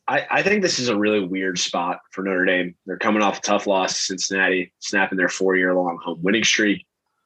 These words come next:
Virginia Tech is the second of four straight opponents and five overall on the schedule to have a bye before playing the Irish. Another reason why I hate this goddamn A C C arrangement, but, nah, that's a conversation for another day.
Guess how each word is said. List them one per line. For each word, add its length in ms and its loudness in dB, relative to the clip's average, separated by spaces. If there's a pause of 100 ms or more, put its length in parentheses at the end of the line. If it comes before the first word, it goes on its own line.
(120)
Virginia 340 0
Tech 300 2
is 160 -2
the 60 -6
second 520 0
of 160 -4
four 300 0
straight 260 0
opponents 580 0
and 160 -10
five 340 0
overall 380 2
on 120 -2
the 40 -8
schedule 440 -2
to 100 -8
have 140 -2
a 160 -4
bye 220 4
before 320 -10
playing 340 -2
the 100 -2
Irish. 540 0 (680)
Another 240 2
reason 240 0
why 140 2
I 40 0
hate 200 0
this 120 0
goddamn 460 0
A 120 -2
C 180 -2
C 200 0
arrangement, 520 -2
but, 240 0
nah, 260 0
that's 220 0
a 100 0
conversation 640 2
for 120 0
another 200 2
day. 300 0